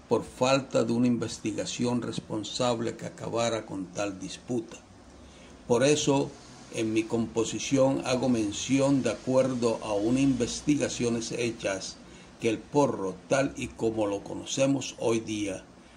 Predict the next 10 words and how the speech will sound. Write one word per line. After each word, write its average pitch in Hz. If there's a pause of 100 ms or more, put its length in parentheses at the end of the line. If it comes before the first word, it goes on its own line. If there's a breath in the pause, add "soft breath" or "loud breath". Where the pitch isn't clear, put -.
(160 loud breath)
nace 143
de 123
una 127
fusión 143
de 139
sentimientos 117
musicales, 110 (520 loud breath)
de 117
nuestros 110
aborígenes, 113